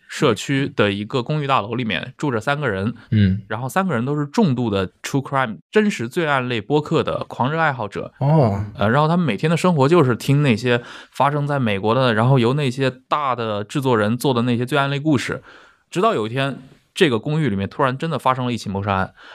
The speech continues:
Speaker 1: 然后他们就开始去搭设自己的电台，自作主张在那个纽约警察以外自己开辟一条线，因为他们是住户嘛，
Speaker 2: 嗯。
Speaker 1: 所以他们每天就开始调查这个事情，然后把比如说每周调查完的一个心得和这周的一些经验经历做成播客播出来，它有点那种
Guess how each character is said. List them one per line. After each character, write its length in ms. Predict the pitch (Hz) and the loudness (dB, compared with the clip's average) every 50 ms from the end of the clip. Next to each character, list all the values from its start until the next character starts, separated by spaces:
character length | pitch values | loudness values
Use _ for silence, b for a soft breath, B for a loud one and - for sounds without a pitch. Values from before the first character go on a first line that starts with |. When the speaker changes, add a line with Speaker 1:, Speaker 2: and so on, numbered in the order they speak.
| B B B | B B B
Speaker 1:
然 120 | - 113 | -2 -2
后 40 | 113 | 0
他 60 | 113 123 | 0 -2
们 100 | 120 123 | -2 -4
就 80 | 120 | -4
开 140 | 110 - 123 | -6 -8 -8
始 100 | 110 107 | -10 -10
去 140 | 92 - 107 | -12 -14 -6
搭 180 | - - 127 | -2 -2 -2
设 140 | 127 - 131 | 0 -2 -8
自 180 | 113 - - 147 | -8 -6 -8 -10
己 120 | 123 101 | -8 -8
的 80 | 85 90 | -10 -4
电 200 | - 123 110 101 | -2 -2 -2 -2
台， 240 | - - 104 90 104 B B B B B B _ | -6 -12 -14 -14 -16 B B B B B B _
自 180 | - 262 233 | -2 0 0
作 220 | 165 170 151 127 113 | 2 2 2 2 0
主 260 | - _ - 110 95 | 0 _ -10 -10 -4
张 240 | 87 120 120 131 131 | -2 -2 -2 -4 -4
在 220 | - - 151 135 127 | -4 -4 -4 -4 -2
那 140 | 127 127 | -6 -6
个 180 | 113 107 107 107 | -4 -4 -2 -2
纽 160 | 104 107 104 | 0 0 0
约 100 | 113 120 | 0 0
警 160 | 120 123 101 | 0 0 -2
察 200 | 92 95 101 101 | -2 -2 -2 -2
以 160 | 113 113 98 90 | -2 -2 -4 -4
外 320 | 98 127 139 127 104 - _ _ | -2 0 0 -2 -2 -8 _ _
自 120 | - 139 | -14 -14
己 80 | 107 98 | -14 -14
开 160 | - - 123 | -6 -6 -6
辟 180 | 117 - - | -6 -6 -12
一 20 | 110 | -12
条 120 | 113 117 | -10 -10
线， 120 | 104 113 123 | -8 -8 -8
因 80 | 147 | -6
为 60 | 175 | -6
他 60 | 165 165 | -4 -4
们 140 | 175 175 | -4 -4
是 60 | 170 - | -6 -2
住 160 | - 220 160 | 4 4 4
户 180 | 117 - 190 165 | 4 6 4 4
嘛， 200 | 110 87 - - | 4 2 -2 -4
Speaker 2:
嗯。 320 | - 107 107 104 101 104 110 | -2 0 2 2 0 0 -4
Speaker 1:
所 140 | - - 127 | -4 -4 -2
以 20 | |
他 80 | - 131 | 0 0
们 80 | 135 | 0
每 200 | 143 139 131 101 | 0 0 0 0
天 160 | 95 117 123 127 | 0 0 0 2
就 260 | 135 123 110 - - - | 2 2 0 0 -4 -8
开 140 | - - 131 | -6 -6 -4
始 80 | 123 104 | -4 -6
调 240 | - - 208 190 139 | -2 2 2 2 2
查 120 | - 101 | 0 -2
这 80 | 95 101 | -4 -4
个 40 | 98 | -8
事 140 | 101 - 113 | -8 -10 -8
情， 180 | - 98 90 - | -6 -6 -4 -2
然 120 | 104 104 107 | -2 -2 -2
后 160 | 123 135 123 | 0 0 0
把 200 | - - 92 92 | 0 0 -2 -2
比 120 | 92 - | 0 -2
如 60 | 107 107 | 0 0
说 100 | 131 120 | 0 0
每 200 | 123 113 92 90 | 0 -2 -4 -2
周 180 | - 123 131 | -2 -2 -2
调 180 | 131 131 143 113 | 0 0 0 0
查 140 | - 113 107 | 2 2 0
完 160 | 107 104 104 | 0 0 0
的 80 | 117 | -2
一 60 | 113 107 | -4 -4
个 80 | 107 | -4
心 260 | - - - 143 143 | -4 0 2 2 4
得 160 | 131 107 104 104 | 4 4 2 2
和 80 | - | 0
这 160 | 110 - 123 | 2 2 2
周 140 | 117 113 117 | 2 2 2
的 80 | 120 120 | 0 0
一 40 | 113 | 0
些 80 | 117 113 | -2 -4
经 240 | - - 135 143 143 | -2 0 0 0 2
验 200 | 147 131 104 90 B B B B B B B B | 2 2 0 0 B B B B B B B B
经 240 | - 139 139 143 143 | 2 2 2 4 2
历 240 | 139 110 - - - | 0 -2 -4 -6 -6
做 160 | - 135 120 | -2 -2 0
成 180 | 104 - 101 95 | 0 0 -4 -2
播 100 | 95 113 | -2 -2
客 140 | 110 - 95 | -2 -2 -4
播 160 | - 127 131 | -2 -4 -4
出 140 | 135 - 131 | -4 -4 -8
来， 120 | 95 - - | -8 -8 -4
它 120 | - 185 220 | -2 0 2
有 180 | 226 208 143 | 2 2 0
点 120 | 151 170 156 127 | 0 0 -2 -2
那 40 | |
种 140 | 127 117 98 | -2 -4 -4